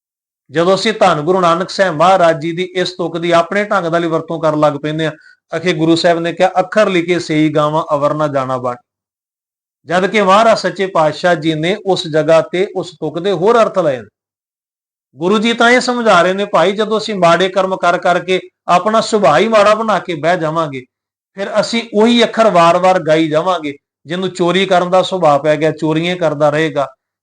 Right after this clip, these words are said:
ਜਿਹਨੂੰ ਝੂਠ ਬੋਲਣ ਦਾ ਸੁਭਾਅ ਪੈ ਗਿਆ, ਝੂਠ ਹੀ ਬੋਲਦਾ ਰਹੇਗਾ,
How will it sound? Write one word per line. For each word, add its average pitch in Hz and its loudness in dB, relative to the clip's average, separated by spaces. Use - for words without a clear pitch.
ਜਿਹਨੂੰ 185 -8
ਝੂਠ 175 -4
ਬੋਲਣ 185 2
ਦਾ 190 4
ਸੁਭਾਅ 170 2
ਪੈ 160 0
ਗਿਆ, 165 0
ਝੂਠ 147 -6
ਹੀ 196 -2
ਬੋਲਦਾ 160 2
ਰਹੇਗਾ, 151 -2